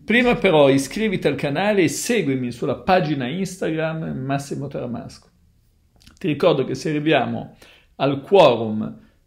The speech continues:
eh, di iscritti a fine giugno farò un seminario gratuito sulla seduzione, per cui iscriviti e fai iscrivere i tuoi amici girando il link di questo video ai tuoi amici nei vari social.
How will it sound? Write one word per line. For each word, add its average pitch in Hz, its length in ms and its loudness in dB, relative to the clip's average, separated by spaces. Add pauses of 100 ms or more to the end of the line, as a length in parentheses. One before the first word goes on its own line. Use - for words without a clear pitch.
(140)
eh, 131 460 -2
di 147 400 2
iscritti 160 760 0
a 131 140 -6
fine 131 760 -4
giugno 190 720 0
farò 143 240 0
un 135 80 0
seminario 139 420 -2
gratuito 156 380 -4
sulla 135 640 -2 (640)
seduzione, - 880 0
per 139 180 -6
cui 135 440 -2 (260)
iscriviti 208 640 0
e 135 60 0
fai 240 220 4
iscrivere 165 440 0
i 139 40 -2
tuoi 143 120 -2
amici 156 320 -4
girando 143 480 -2
il 131 180 -2
link 143 400 -2
di 131 80 -10
questo 131 260 -6
video 175 260 -2
ai 123 160 2
tuoi 135 240 0
amici 165 640 -4
nei 117 160 -4
vari 120 200 -2
social. 156 680 -6